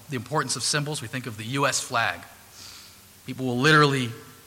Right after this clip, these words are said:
charge into battle carrying nothing but the flag of our s-,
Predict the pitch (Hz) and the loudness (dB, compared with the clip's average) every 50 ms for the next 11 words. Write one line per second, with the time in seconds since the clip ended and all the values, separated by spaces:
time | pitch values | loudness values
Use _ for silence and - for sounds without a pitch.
0 | - - - - - - - - - 165 165 160 156 131 156 151 - 143 127 110 | -20 -20 -20 -20 -20 -4 -2 0 6 8 8 8 8 8 4 2 2 0 0 4
1 | 135 131 139 143 139 135 - - - 151 135 135 127 123 131 139 139 135 - 143 | 6 6 8 6 6 4 0 0 2 4 4 4 4 2 2 0 0 2 0 -2
2 | 127 127 131 127 - - 95 - - - - 120 120 117 110 98 101 98 - - | 0 0 -2 -2 -2 -6 -6 -6 -8 -8 -4 -2 0 0 0 0 -2 -6 -8 -12
3 | - 117 110 107 107 - - | -10 -6 -4 -4 -4 -4 -6